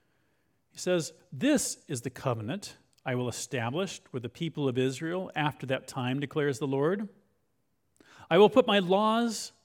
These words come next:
in their minds, and I will write them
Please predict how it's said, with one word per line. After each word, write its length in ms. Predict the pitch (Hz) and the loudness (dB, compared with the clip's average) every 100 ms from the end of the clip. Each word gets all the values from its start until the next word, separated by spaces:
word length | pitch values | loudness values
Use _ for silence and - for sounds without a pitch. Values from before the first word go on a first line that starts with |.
| _ _ | _ _
in 160 | 156 143 | -4 0
their 140 | 139 | 0
minds, 680 | 147 190 151 160 226 - - _ _ _ _ _ _ _ _ _ _ _ _ _ _ _ _ _ _ _ _ _ | 0 2 2 2 -2 -4 -12 _ _ _ _ _ _ _ _ _ _ _ _ _ _ _ _ _ _ _ _ _
and 140 | 147 | 2
I 60 | 170 | 6
will 140 | 160 | 6
write 360 | 156 185 254 - | 6 6 4 2
them 320 | 147 135 | 0 0